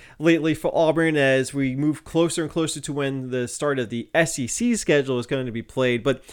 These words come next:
I think Auburn's gonna be a fun team to keep an eye on. And as we t-, <laughs> we've talked about the last week, uh, Auburn's a team that's coming up on Penn State's schedule, assuming that the non-conference schedule stays as it is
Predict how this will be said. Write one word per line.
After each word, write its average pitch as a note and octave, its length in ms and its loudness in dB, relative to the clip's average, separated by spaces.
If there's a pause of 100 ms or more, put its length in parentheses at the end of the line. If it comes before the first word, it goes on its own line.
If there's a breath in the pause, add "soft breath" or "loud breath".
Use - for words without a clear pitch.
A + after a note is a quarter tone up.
(180 loud breath)
I - 60 6
think C4 140 10
Auburn's A#3 340 4
gonna G#3+ 140 4
be G3 60 4
a F3+ 40 6
fun F3+ 240 0
team F3 220 -4
to D#3 60 -10
keep D#3 200 -6
an C#3+ 100 -2
eye C#3 120 0
on. C#3 200 -2
And C#3 300 -4
as C#3 220 -2
we C3+ 140 -4
t-, - 200 -18
<laughs> - 60 -18
we've C3+ 260 -2
talked F#3 320 2
about D#3 300 0
the C#3 60 -4
last D3 320 2
week, C3+ 220 0 (280 loud breath)
uh, C3 240 4
Auburn's A#3+ 380 0
a - 20 -8
team A3 220 0
that's F#3 160 2
coming G#3 260 0
up G#3 100 -2
on F#3 80 -4
Penn F3+ 220 -2
State's D#3+ 240 0
schedule, B2+ 420 2
assuming D#3+ 380 -2
that C#3 140 -2
the C3+ 80 -10
non-conference C#3+ 540 -4
schedule C3 300 -4
stays C3+ 400 -2
as A#2+ 220 -2
it G#2+ 140 -6
is D#3 320 2